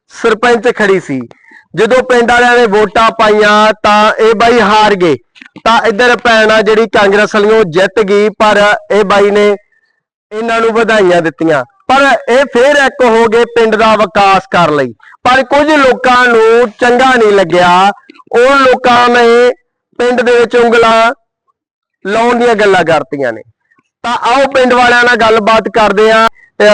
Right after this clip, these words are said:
ਪਿੱਛੇ ਚਰਚਾ ਦੇ ਵਿੱਚ ਰਿਹਾ ਪਿੰਡ, ਕੀ ਗੱਲ ਕਰਦੇ ਹਾਂ। ਆਓ ਆਪਣੇ ਨਾਲ ਮੌਜੂਦਾ ਸਰਪੰਚ, ਅਹ,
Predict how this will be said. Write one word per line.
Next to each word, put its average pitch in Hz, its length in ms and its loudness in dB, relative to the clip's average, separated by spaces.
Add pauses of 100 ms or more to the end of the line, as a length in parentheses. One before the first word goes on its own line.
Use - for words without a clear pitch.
(100)
ਪਿੱਛੇ 220 320 2
ਚਰਚਾ 196 480 0
ਦੇ 202 140 4
ਵਿੱਚ 202 200 0
ਰਿਹਾ 196 280 4
ਪਿੰਡ, 180 280 0 (520)
ਕੀ 233 160 -2
ਗੱਲ 214 260 2
ਕਰਦੇ 202 420 2
ਹਾਂ। 202 200 2 (160)
ਆਓ 214 240 4
ਆਪਣੇ 202 440 0
ਨਾਲ 196 340 4 (280)
ਮੌਜੂਦਾ 185 500 2
ਸਰਪੰਚ, 185 600 0
ਅਹ, 185 840 0